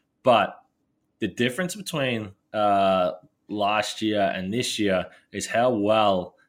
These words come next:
uh, Bud <laughs> has managed these guys all season long, because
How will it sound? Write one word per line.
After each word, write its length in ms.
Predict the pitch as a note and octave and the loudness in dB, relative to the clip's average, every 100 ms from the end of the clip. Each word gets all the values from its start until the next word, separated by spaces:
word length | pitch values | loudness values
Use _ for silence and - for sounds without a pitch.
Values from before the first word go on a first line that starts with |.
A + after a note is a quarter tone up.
| _ | _
uh, 160 | F#2+ F#2+ | -4 -4
Bud 360 | F2+ C3 A#2 - | 0 2 2 0
<laughs> 120 | - | 0
has 180 | A#2+ A#2 | -2 -2
managed 460 | A2+ A#2 G#2+ - | -2 -2 -4 -4
these 200 | A2 G2+ | -4 -2
guys 340 | A2 G2+ G2 G#2+ | 0 0 2 0
all 100 | G2+ | -2
season 360 | A2+ G2+ F#2 | 0 -2 0
long, 280 | G#2 A2+ F#2+ | 0 0 0
because 340 | F#2 A#2 G2 | -2 -2 -2